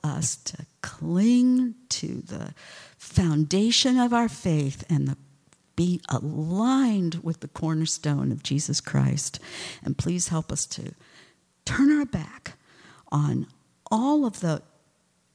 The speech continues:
times in our head when we said, "I haven't been good. I haven't been good enough." No, no, we never good enough. Don't you know that? God, you told us that. You're never good enough. But I am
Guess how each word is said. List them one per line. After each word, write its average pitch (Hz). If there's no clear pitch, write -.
times 233
in 185
our 175
head 175
when 160
we 156
said, 160
"I 175
haven't 233
been 220
good. 226
I 208
haven't 233
been 254
good 262
enough." 269
No, 202
no, 185
we 180
never 151
good 147
enough. 143
Don't 185
you -
know -
that? -
God, 180
you 185
told 165
us -
that. 151
You're 240
never 208
good 160
enough. 143
But 202
I 226
am 156